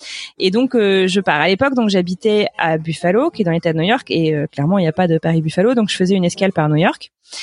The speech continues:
Et, euh, j'arrive, euh, donc, euh, à New York. Et alors, euh, pour les gens qui ont déjà eu un, un J un, en fait, p-, comme beaucoup de visas d'ailleurs aux États-Unis, il y a souvent donc le visa dans le passeport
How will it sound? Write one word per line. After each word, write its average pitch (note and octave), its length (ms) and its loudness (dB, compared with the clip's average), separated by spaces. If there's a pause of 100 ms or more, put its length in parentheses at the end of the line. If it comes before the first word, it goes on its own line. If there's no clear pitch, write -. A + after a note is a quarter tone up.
(240)
Et, A3 340 2
euh, E3 400 2
j'arrive, F#3 400 0
euh, D#3+ 420 0
donc, D#3+ 240 -4
euh, D3+ 220 -2
à D3+ 120 0
New C#3+ 100 2
York. A3+ 420 0 (380)
Et F#3 80 2
alors, G3 180 4
euh, F3 120 4 (120)
pour G#3+ 220 0
les G3+ 100 2
gens A#3+ 160 2
qui G3+ 140 -4
ont - 20 0
déjà F3+ 160 0
eu A#3 140 2
un, D#3+ 440 -2
un E3+ 200 -2
J E3 260 -2
un, C4+ 200 0 (100)
en F3 100 -2
fait, G#3 160 -2
p-, - 140 -4
comme G#3+ 240 0
beaucoup B3+ 240 2
de A#3 40 -4
visas G#3+ 220 2
d'ailleurs F3+ 160 2
aux F3+ 60 2
États-Unis, G3 560 0
il - 40 -2
y G3 40 0
a F#3 40 -2
souvent G#3+ 240 -4
donc G3 140 -2
le B3+ 80 0
visa A#3+ 160 -2
dans A#3 80 2
le G#3 80 -2
passeport B3 440 -2